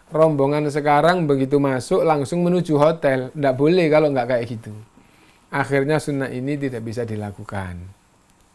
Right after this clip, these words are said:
Yang kedua, mandi memasuki kota Mekah. Mandi masuk kota Mekah, mandinya di mana? Di perbatasan sekarang juga tidak bisa. Kenapa? Ya,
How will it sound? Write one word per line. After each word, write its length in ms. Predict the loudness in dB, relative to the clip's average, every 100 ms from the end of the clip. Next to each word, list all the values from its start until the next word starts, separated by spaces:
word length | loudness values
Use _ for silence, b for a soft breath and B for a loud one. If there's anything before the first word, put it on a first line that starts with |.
| b b b b b b b
Yang 320 | 2 2 2
kedua, 320 | 2 4 6 8
mandi 560 | 6 4 4 4 4
memasuki 560 | 4 0 0 -2 -2 -2
kota 480 | 0 2 6 6 4
Mekah. 640 | -2 -2 4 6 4 -2 -4
Mandi 320 | 0 6 6
masuk 240 | 6 2
kota 160 | 2 2
Mekah, 340 | 2 6 8 8 2 -4
mandinya 400 | 0 2 4 4
di 80 | 4
mana? 320 | 4 4 4
Di 160 | 2 2
perbatasan 640 | 0 2 4 4 2 2
sekarang 400 | 2 6 6 6 4
juga 160 | 2 2
tidak 240 | 2 0
bisa. 560 | -4 -6 -6 -6 -10 -16 _ _ _ b b b b b b b
Kenapa? 480 | -4 0 4 4 4
Ya, 240 | 2 0